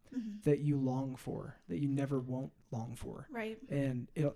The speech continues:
Speaker 2: it, it allowed that connection. Once the door finally opened, it allowed you to be able to move forward and say, "Okay, let's do this."
Speaker 1: Yeah, it definitely helped.
Speaker 2: Yeah.
Speaker 1: It, it did.
Speaker 2: Yeah.
Speaker 1: Um, so I'm thankful that she wrote those <laughs> letters, even
Speaker 2: Yeah.
Speaker 1: though when I was seventeen and reading them, I did not accept them greatly.
Speaker 2: Yeah.
Speaker 1: <laughs>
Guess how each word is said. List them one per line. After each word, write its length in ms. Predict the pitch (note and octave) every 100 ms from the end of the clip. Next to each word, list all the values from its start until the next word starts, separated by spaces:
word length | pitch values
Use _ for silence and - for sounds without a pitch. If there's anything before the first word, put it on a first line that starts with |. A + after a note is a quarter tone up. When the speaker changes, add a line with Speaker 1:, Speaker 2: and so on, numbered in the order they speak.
| -
Speaker 2:
it, 160 | D#3
it 120 | E3+ C#3
allowed 400 | C3 C3+ C#3 C3+
that 160 | A2+
connection. 420 | - C#3 - C3+
Once 220 | C3+ D3 -
the 80 |
door 180 | C3+ B2
finally 320 | B2 C3 B2
opened, 280 | B2 - B2
it 20 |
allowed 320 | B2+ B2 A#2+ B2+
you 100 | A#2+
to 80 |
be 100 | A#2
able 140 | A#2 A2+
to 180 | A#2+ A#2+ - - _
move 240 | D#3 C#3 -
forward 240 | C3 A#2+
and 100 | A#2+
say, 140 | C#3
"Okay, 180 | C3+ - -
let's 160 | -
do 100 | -
this." 220 | - - -
Speaker 1:
Yeah, 260 | A#3+ F#3+ A3+ B3
it 100 | B3+
definitely 360 | C4+ B3+ A3+
helped. 280 | G#3+ - -
Speaker 2:
Yeah. 200 | A2 A#2
Speaker 1:
It, 80 | - -
it 160 | - A3
did. 200 | - F#3 -
Speaker 2:
Yeah. 200 | - A2 - - _ A3+
Speaker 1:
Um, 380 | G#3+ G#3+ G#3 A#3
so 200 | - C#4+
I'm 120 | C#4+
thankful 260 | A3+ G#3+ G#3
that 120 | -
she 140 | B3+
wrote 100 | A#3
those 140 | A#3 B3+
<laughs> 60 |
letters, 240 | E4+ E4 D#4
even 160 | D3+
Speaker 2:
Yeah. 80 | F3 C4
Speaker 1:
though 40 |
when 100 | C4
I 120 | B3+
was 100 | B3
seventeen 420 | - A#3+ A#3 A#3
and 120 | A3 G3+
reading 180 | G3+
them, 160 | G#3 G3+
I 140 | G#3
did 160 | G3+ G3+
not 240 | F3+ - -
accept 260 | - - -
them 160 | F#3+
greatly. 320 | C3 - A#3+ -
Speaker 2:
Yeah. 220 | C#3+
Speaker 1:
<laughs> 40 | C3+